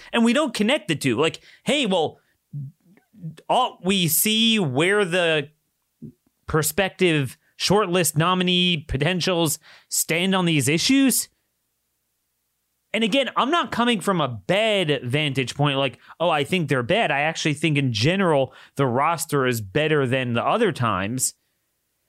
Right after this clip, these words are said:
but we don't know. So number one, I don't have time to get through it today, but I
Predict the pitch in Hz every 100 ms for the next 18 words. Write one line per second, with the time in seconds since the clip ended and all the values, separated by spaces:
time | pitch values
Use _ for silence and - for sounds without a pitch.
0 | _ 277 302 359 262 196 165 175 254 175
1 | - - _ _ _ _ _ _ _ -
2 | 226 226 277 254 196 220 196 269 285 -
3 | 190 208 190 180 147 180 196 - 147 127
4 | 117 - - - 190